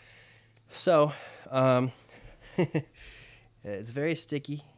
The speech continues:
just because of how we packed them, but, um, let's see. I'm gonna filter through these. You keep sharing your thoughts on the event, and I will mention every single time an episode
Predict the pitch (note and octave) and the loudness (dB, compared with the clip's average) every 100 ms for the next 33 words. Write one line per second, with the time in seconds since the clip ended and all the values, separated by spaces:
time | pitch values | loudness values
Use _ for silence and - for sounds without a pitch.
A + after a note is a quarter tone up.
0 | C3 A#2+ B2+ A#2+ B2+ B2 A#2 A#2+ A#2 D3 | -14 -12 -10 -10 -8 -8 -8 -6 -6 -8
1 | - _ - A#2+ A2+ - A2 B2 - G#2 | -12 _ -6 -6 -4 -8 -10 -10 -10 -10
2 | - _ _ _ _ _ _ - A2 G#2+ | -12 _ _ _ _ _ _ -8 -4 -4
3 | G#2+ G#2+ - - _ A#2 - - G#2+ F#2+ | -4 -6 -12 -20 _ -10 -8 -8 -8 -10
4 | F2+ _ _ - - - - _ _ _ | -14 _ _ -20 -20 -20 -20 _ _ _
5 | _ _ _ B2+ C#3+ D3 - C#3 - D#3 | _ _ _ -4 -2 -2 -2 -6 -4 -6
6 | D#3+ E3 F#3 G3+ - - - _ _ _ | -4 -6 -6 -6 -8 -12 -18 _ _ _
7 | _ _ _ _ _ _ _ _ _ _ | _ _ _ _ _ _ _ _ _ _
8 | _ _ _ _ _ _ - C3 D#3+ C#3 | _ _ _ _ _ _ -8 -4 -4 -2
9 | D3 C#3+ C#3+ B2+ - A2+ B2 C3+ B2+ A#2+ | 0 0 0 -2 -2 -2 -2 -4 -4 -4
10 | A2+ A#2+ B2+ B2+ - _ _ _ _ _ | -4 -6 -6 -10 -20 _ _ _ _ _
11 | _ - - - - A#2+ A#2 A#2 A2+ A#2 | _ -20 -20 -20 -12 -4 -2 -2 -2 -2
12 | B2 - B2 A2+ A#2 A2+ B2 A2+ A2+ A2 | -4 -4 -4 -4 -4 -6 -6 -8 -6 -6
13 | G#2+ G#2+ G#2+ - _ _ - G#2 G#2 G#2 | -4 -4 -6 -12 _ _ -10 -8 -8 -8
14 | G#2 G#2 | -8 -8